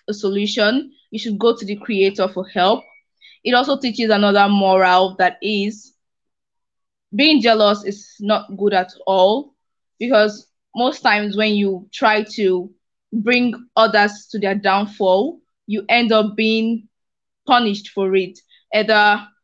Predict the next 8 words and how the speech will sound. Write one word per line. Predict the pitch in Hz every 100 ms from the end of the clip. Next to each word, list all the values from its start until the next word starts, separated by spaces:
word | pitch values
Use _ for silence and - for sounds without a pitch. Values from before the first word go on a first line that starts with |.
| _ _ _ _ _ _ _ -
by | 202 190 180 175 175 165 147 _ _ _ _ _ _ _
physical | - 240 240 202 254 226 226 220
or | 196 196
spiritual, | - 240 208 208 - 220 196 196 202 - _ _ -
um, | 185 185 196
ways. | 208 196 196 247 262 - _ _ _ _
And | 214 214 214 208 202 - - _ _ _ _ _ _ _ -
I, | 226 226